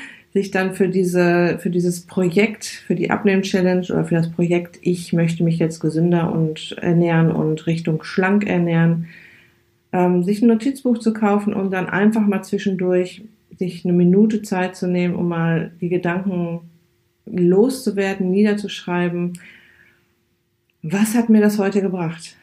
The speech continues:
Die Daniela hat mir jetzt das und das vorgeschlagen. Wie habe ich mich damit gefühlt? Wie hat sich das angefühlt? Wie habe ich mich danach gefühlt? Wie habe ich mich vorher gefühlt? Und ja, das, äh, Reflektieren ist natürlich auch ein Teil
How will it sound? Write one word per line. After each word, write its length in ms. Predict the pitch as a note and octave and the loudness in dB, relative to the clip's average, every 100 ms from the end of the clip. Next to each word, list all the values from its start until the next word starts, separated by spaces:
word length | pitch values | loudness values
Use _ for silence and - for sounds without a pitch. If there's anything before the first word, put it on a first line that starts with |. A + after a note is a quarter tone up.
| _ - | _ -6
Die 100 | F3 | -2
Daniela 340 | F3 G#3+ A3+ | 2 4 4
hat 120 | A3 | 2
mir 80 | G3 | 0
jetzt 160 | F3+ F#3+ | -4 -4
das 120 | F#3 | -4
und 100 | F3+ | -2
das 180 | A3 G#3+ | -2 0
vorgeschlagen. 920 | G#3 G#3 G#3 G3+ G3 F#3+ G3 G3 F#3+ _ _ _ | 2 2 2 0 -2 -2 -4 -4 -6 _ _ _
Wie 340 | E3+ E3 F#3 G3+ | -6 0 4 4
habe 100 | F#3+ | 2
ich 100 | G3 | 0
mich 120 | F3+ | -2
damit 280 | F3+ E3+ E3 | -2 -2 -4
gefühlt? 640 | E3 - E3 E3 E3 - - | -6 -2 0 2 0 -6 -8
Wie 160 | E3 D#3+ | -2 0
hat 120 | D#3 | 0
sich 120 | - | -4
das 160 | D#3+ E3 | -6 -4
angefühlt? 680 | E3+ E3+ E3 - E3 D#3+ - | -2 -2 -2 -2 -2 -2 0
Wie 140 | E3+ | 0
habe 120 | E3+ | 0
ich 100 | E3 | -2
mich 220 | D#3+ D#3+ - | -2 -2 0
danach 480 | D#3+ E3 G3 G#3 | 2 4 4 2
gefühlt? 560 | G3 - F#3+ F3+ F3+ - | -2 -4 0 2 0 0
Wie 100 | D#3+ | -2
habe 100 | D#3 | -2
ich 140 | D#3+ | -4
mich 140 | E3 E3 | -6 -2
vorher 300 | - G#3+ F#3 | 2 2 2
gefühlt? 480 | F3+ - F3 E3+ - | -2 -2 -2 -2 -2
Und 340 | E3+ E3 - - - _ _ _ - | -4 -4 -8 -16 -20 _ _ _ -4
ja, 360 | E3+ - - - _ _ _ _ _ _ _ | -4 -4 -8 -20 _ _ _ _ _ _ _
das, 420 | F#3 G3+ G#3 - - | -2 0 -2 -10 -14
äh, 260 | - - - - | -14 -16 -18 -14
Reflektieren 1000 | F#3 G#3+ A3 G#3 G#3 - A3+ A#3 A3+ A3 | 0 0 2 0 -2 2 4 6 6 4
ist 200 | G#3 G#3 | 2 0
natürlich 340 | G3+ G3+ F#3+ | -2 -4 -4
auch 300 | - G3 G3+ - | -2 -2 -4 -8
ein 340 | - F3+ F3+ F3 | -4 -2 -2 -6
Teil 680 | - A3 A3 G3+ D#3+ D#3+ | -4 2 4 4 2 -2